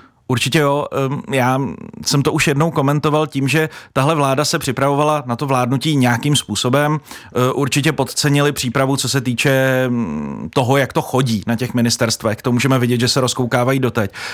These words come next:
Ale určitě podcenili i tu, eh, jako srážku s nějakou iracionalitou. Ehm, jsou to lidé, kteří pochází třeba z akademického prostředí nebo z prostředí,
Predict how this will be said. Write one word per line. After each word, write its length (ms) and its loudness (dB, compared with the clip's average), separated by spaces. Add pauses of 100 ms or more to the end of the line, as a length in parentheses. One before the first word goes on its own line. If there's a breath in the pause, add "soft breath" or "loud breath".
(160 loud breath)
Ale 220 2
určitě 360 0
podcenili 500 2
i 100 -2
tu, 300 0 (280 loud breath)
eh, 180 0
jako 200 0
srážku 880 0
s 160 -2
nějakou 380 2
iracionalitou. 920 0 (320 loud breath)
Ehm, 140 0 (120)
jsou 160 2
to 120 2
lidé, 240 2
kteří 220 -2
pochází 480 -2
třeba 220 0
z 60 -2
akademického 640 0
prostředí 580 0
nebo 280 2
z 80 -2
prostředí, 640 0